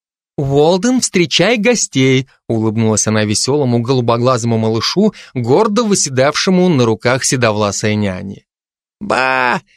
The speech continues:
деда, Аися, Дан, Куся!" обрадовался малыш и с любопытством уставился на меня, как и его мать.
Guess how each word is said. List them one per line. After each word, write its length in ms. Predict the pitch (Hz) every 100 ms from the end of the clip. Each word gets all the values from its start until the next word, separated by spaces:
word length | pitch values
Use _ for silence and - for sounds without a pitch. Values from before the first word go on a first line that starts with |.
| -
деда, 840 | 170 160 214 262 247 208 175 156 135 _
Аися, 760 | - - 254 277 269 220 - 175
Дан, 520 | 180 175 285 277 247
Куся!" 760 | 233 320 320 302 269 262 220 170 _ -
обрадовался 640 | 113 110 110 107 107 -
малыш 460 | 120 120 180 185 - _ -
и 140 | -
с 100 | -
любопытством 840 | 175 156 143 - 165 - - 240 208
уставился 600 | 156 160 160 160 - 139
на 60 |
меня, 520 | 127 123 117 143 196 - _ _ _ _
как 240 | - -
и 80 | 180
его 280 | 175 170 156
мать. 420 | 147 95 82 -